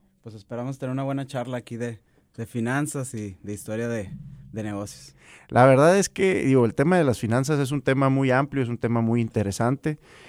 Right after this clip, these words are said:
Speaker 2: Eh, eh, lo que han logrado hacer ustedes, pues, de verdad, eh, creo que es una historia que vale la pena compartir,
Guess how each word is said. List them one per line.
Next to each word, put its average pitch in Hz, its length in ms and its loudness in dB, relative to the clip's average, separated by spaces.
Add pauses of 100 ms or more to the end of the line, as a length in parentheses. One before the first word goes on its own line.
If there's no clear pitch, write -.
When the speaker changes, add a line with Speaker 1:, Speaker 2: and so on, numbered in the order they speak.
(120)
Speaker 2:
Eh, 110 380 2
eh, 107 400 2 (120)
lo 113 200 2
que 117 240 0
han 156 260 2
logrado 131 420 8
hacer 120 220 4
ustedes, 120 480 0
pues, 107 220 -4
de 104 120 0
verdad, 104 440 0 (140)
eh, 101 280 -2
creo 117 260 -2
que 113 140 0
es 110 80 0
una 123 240 2
historia 120 300 2
que - 120 -4
vale 117 200 4
la 110 100 2
pena 127 260 -2
compartir, 143 640 0